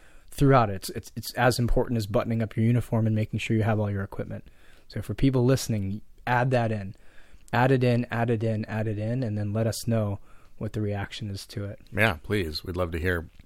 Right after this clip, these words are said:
Speaker 2: people's experiences with it. We got an email just a couple days ago that I shared with you of,
Speaker 1: Yeah.
Speaker 2: of,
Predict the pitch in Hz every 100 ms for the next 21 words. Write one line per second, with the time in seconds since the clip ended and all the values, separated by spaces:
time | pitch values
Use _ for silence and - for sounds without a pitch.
0 | - - 87 85 - 92 87 80 85 90
1 | 82 98 104 - - - - 110 95 90
2 | 95 87 80 - 95 98 95 85 82 78
3 | 92 87 82 92 85 85 - 120 120 95
4 | 92